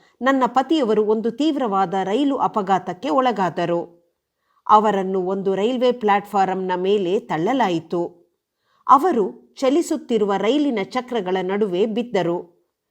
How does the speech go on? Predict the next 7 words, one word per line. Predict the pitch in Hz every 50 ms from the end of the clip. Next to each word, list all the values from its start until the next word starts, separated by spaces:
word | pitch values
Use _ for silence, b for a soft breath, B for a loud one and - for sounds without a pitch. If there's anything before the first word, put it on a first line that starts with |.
| _ _ _ _ - -
ಅವರ | - - 196 208 190 190
ಕಾಲುಗಳು | 190 - 202 202 214 233 240 208 175 196 196 190
ತೀವ್ರವಾಗಿ | 190 190 - 226 247 254 220 233 220 180 185 185 180 165 160 226 240
ಗಾಯಗೊಂಡವು. | 196 170 170 165 180 220 262 226 190 214 196 185 175 180 160 165 175 175 - - _ _ _ _ _ _ _ _ _ _ _ _ _ _ -
ಅವರನ್ನು | - 269 285 359 349 311 262 233 214 214
ಆಸ್ಪತ್ರೆಗೆ | - - 175 214 208 - - - - - - 170 160 190 294
ಸಾಗಿಸಲಾಯಿತು. | 285 - 320 294 247 226 240 240 - 202 185 175 170 165 165 160 - - 170 165 - - _ _ _